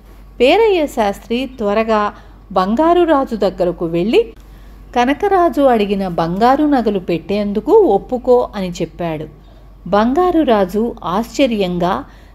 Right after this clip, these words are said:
"నాకా పాటి సామర్థ్యం లేదని తెలిసి ఇలాంటి సలహా ఇస్తారెందుకు శాస్త్రి గారు?"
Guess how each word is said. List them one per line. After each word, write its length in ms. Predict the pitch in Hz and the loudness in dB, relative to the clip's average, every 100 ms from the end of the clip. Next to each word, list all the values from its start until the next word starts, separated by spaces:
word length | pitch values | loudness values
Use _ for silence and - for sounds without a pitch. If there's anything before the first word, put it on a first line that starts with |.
| - | -4
"నాకా 420 | 226 254 254 233 | 0 0 0 -2
పాటి 400 | 214 190 185 190 | 0 -2 -2 -6
సామర్థ్యం 720 | 175 180 180 262 277 359 349 | -6 -6 -2 -2 0 -2 0
లేదని 400 | 320 285 262 254 | 2 2 2 -2
తెలిసి 640 | 254 165 175 175 320 427 - - - 226 | -2 -2 -2 0 -2 -2 -6 -20 -10 -2
ఇలాంటి 480 | 240 311 392 403 392 | 2 2 2 0 2
సలహా 440 | 349 311 285 311 | 2 0 2 0
ఇస్తారెందుకు 840 | 294 285 - 269 269 254 247 240 | 0 -2 -2 0 0 -2 -4 -6
శాస్త్రి 460 | 247 233 214 - 240 | -4 -2 -4 -4 -2
గారు?" 400 | 220 202 220 | 0 2 0